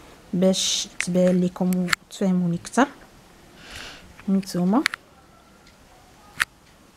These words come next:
هذا اذا نجي هنا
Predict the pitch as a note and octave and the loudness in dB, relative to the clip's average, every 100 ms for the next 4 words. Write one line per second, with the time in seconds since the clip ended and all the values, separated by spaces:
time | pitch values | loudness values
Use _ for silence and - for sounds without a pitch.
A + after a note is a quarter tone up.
0 | - - - - - - - - - - | -20 -20 -20 -20 -20 -20 -20 -20 -20 -20
1 | - - - - - - - - F#3+ F#3 | -20 -20 -20 -20 -20 -20 -20 -6 -2 2
2 | G#3+ D4 - - - - - - - F#3+ | 4 4 0 -10 -20 -20 -20 -20 -6 0
3 | F3+ F3+ F3 F3+ E3 G3+ | 2 2 2 2 4 4